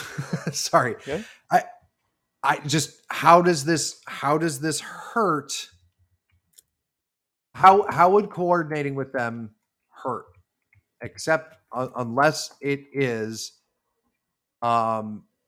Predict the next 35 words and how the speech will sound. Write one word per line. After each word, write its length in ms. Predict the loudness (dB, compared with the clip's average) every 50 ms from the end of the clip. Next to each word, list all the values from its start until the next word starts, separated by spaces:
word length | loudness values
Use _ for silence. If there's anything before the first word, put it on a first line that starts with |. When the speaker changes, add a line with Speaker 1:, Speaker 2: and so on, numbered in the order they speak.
| _ _ _ _ _ _ _ _ _ _ _ _ _ _ _ -8
Speaker 1:
the 200 | -2 -2 0 2
only 300 | 2 0 0 0 -2 -2
way 180 | 0 0 0 0
that 180 | -2 -4 -4
this 200 | -4 -6 -6 -6 -8 -6
actually 580 | -2 -2 -2 -2 -4 -8 -6 -4 -4 -4 -6 -8 -10 _ _ _ _ _ _ _ _
hurts, 560 | -20 -10 -8 -8 -6 -6 -8 -12 -14 -14 _ _ _ _ _ _ _ _ _ _ _ _ _ _ _ _ _ _ _ _ _ _ _ _ _ _ _ _ _ _ _ _ _ _ _ _ _ _ _ _ _ _ _ _ 0
having 240 | 4 4 4 4 2
the 80 | -2
information 440 | -4 -4 -4 -4 -4 -4 -4 -4 -2
out 280 | -2 0 -2 -2 -4 -10 -20 _ _ _ _ _ _ _ _ -6
only 300 | -4 -4 -2 -2 -4 -4
hurts 240 | -2 -4 -6 -6
people 400 | -8 -10 -10 -8 -6 -8 -8 -8 -8
if 160 | -12 -10 -8
it 160 | -10 -12 -10 _
is 440 | -8 -6 -4 -4 -6 -6 -8 -10 -12 -14
an 100 | -14 -10
allied 380 | -6 -4 -4 -4 -4 -6 -8 -10
partner. 380 | -12 -14 -14 _ -20 -20 -20 _ _ _ _ _ _ _ _ _ _ _ _ _
Speaker 2:
Yeah. 180 | -2 -2 -2 -2 -4 _ _ _ _ _ _ _ _ _ _ _ _ _ _ _ _ _ _ _ _ _ _ _
Speaker 1:
Like, 120 | -4 -2 0 0
if 120 | 2 4
it 100 | 6 10
was 160 | 10 8 8 10
Russia. 440 | 6 6 6 4 -4 -8 -10 -12 _ _ _ _ _ _ _ _ _ _ _ _ _ _ _ _ _ _ _ _ _ _ _ _ _
Speaker 2:
Or 200 | 6 8 8 8
if 100 | 6 6
it 60 | 2
Speaker 1:
And 80 | 2 4
Speaker 2:
was 80 | 4
Speaker 1:
they 80 | 4 4
Speaker 2:
even 140 | 4 2 2
Speaker 1:
could 60 | 2
prove 80 | 0